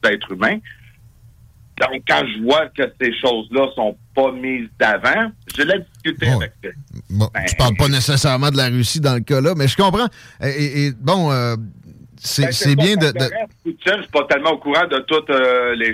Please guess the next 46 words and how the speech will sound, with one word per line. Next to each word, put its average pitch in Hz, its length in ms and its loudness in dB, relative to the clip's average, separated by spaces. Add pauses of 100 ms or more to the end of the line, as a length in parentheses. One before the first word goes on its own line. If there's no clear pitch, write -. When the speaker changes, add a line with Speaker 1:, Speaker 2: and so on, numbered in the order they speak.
Speaker 1:
choses, 190 340 2
mais 110 200 -2
tu - 120 -2
sais, 170 120 0
je 113 40 -16
veux 117 120 -4
dire, 143 260 0
rendu 131 340 -4
là 151 160 2
aussi, 139 540 -2
euh, 107 340 2 (400)
bon, 135 100 0
en 110 80 -4
tout - 140 -20
cas, 117 160 0
on 113 340 -4
ouvrira 127 340 0
pas 165 100 2
la 127 300 2
parenthèse 120 560 0
sur 120 200 -8
J 123 180 -4
F 107 120 0 (100)
K, 165 200 0
l'implication 127 540 -2
de 127 100 0
la - 60 4
C 117 120 -12
I 123 140 2
A, 110 200 4
et 175 480 0
que 117 280 0
après 110 340 -2
ça, 143 80 -4
on 135 100 2
Speaker 2:
Ah. 131 80 2
Speaker 1:
dit 143 120 -12
que 110 400 0
Poutine, 135 500 -2
c'est 117 160 0
un 120 140 0
ancien 117 260 0
du 113 80 -8
K 123 220 0
G 113 100 0
B, 143 120 -2